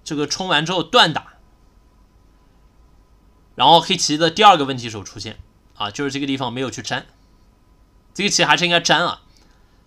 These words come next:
粘的话也不要怕被白棋断，因为黑棋有这个尖顶的招。走这儿尖顶的话，白棋搬是封锁不了的，因为黑棋有这个挖嘛，挖的话你走这儿直接断上去就形成一个倒扑了。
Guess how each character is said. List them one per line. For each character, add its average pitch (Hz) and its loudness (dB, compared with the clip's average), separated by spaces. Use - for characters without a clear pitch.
粘 262 8
的 247 8
话 226 12
也 151 6
不 160 0
要 202 10
怕 190 6
被 170 0
白 156 2
棋 170 -4
断， 214 0
因 185 -8
为 190 0
黑 - -4
棋 - -4
有 165 -2
这 160 -6
个 190 -4
尖 277 -2
顶 151 -4
的 98 -14
招。 - -20
走 196 6
这 311 10
儿 311 12
尖 330 6
顶 240 2
的 139 0
话， 208 8
白 196 6
棋 247 2
搬 277 8
是 233 -2
封 262 -2
锁 175 -2
不 160 -2
了 185 4
的， - -4
因 226 0
为 226 2
黑 247 -2
棋 247 0
有 180 -2
这 147 -4
个 175 -6
挖 196 2
嘛， 220 -8
挖 233 6
的 247 6
话 247 6
你 226 2
走 127 -2
这 175 4
儿 220 6
直 - -8
接 240 4
断 247 6
上 160 0
去 135 -8
就 151 -4
形 143 -6
成 151 -6
一 165 -4
个 175 -8
倒 175 2
扑 - -8
了。 - -12